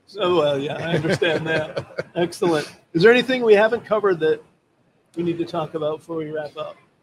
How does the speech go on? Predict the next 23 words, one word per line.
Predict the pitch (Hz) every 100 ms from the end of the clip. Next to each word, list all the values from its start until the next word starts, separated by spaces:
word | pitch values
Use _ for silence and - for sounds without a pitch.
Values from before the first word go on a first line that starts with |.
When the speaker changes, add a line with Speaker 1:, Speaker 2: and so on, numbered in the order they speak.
| _
Speaker 1:
No, | 131 170 220 123
not | 120 135 -
that |
I | 143
can | 143 120
think | 151 143
of | 110 107
right | 92 -
now. | 92 92 _ _ -
Speaker 2:
Okay. | 170 170 214 277 370 113 _ _
Well, | 170 254 277 185 135 -
Michael | 165 185 185 190 185 - _ _
Cinquemani? | - 220 - 214 208 247 311 320 - _ _ _ _
Speaker 1:
That | 170 214
is | 160
beautiful. | - 165 175 - 120
You | 120 131
did | 151 139
that | 117
so | - 143
nicely. | 139 127 330 - -
Speaker 2:
<laughs> | 330 - - 311 330 - 262
Speaker 1:
Cinquemani. | - 190 185 175 160 123 110 110